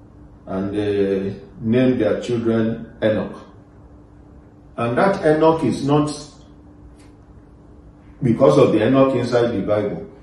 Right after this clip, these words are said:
It's because of the Enoch that is, uh,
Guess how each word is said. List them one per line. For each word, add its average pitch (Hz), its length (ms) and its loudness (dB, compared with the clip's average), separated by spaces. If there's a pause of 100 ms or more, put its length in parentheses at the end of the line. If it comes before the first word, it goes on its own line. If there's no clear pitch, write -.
(220)
It's 120 160 0
because 127 360 6
of 110 180 2
the 113 160 4
Enoch 147 440 4
that 110 240 0
is, 101 260 -4
uh, 95 420 -2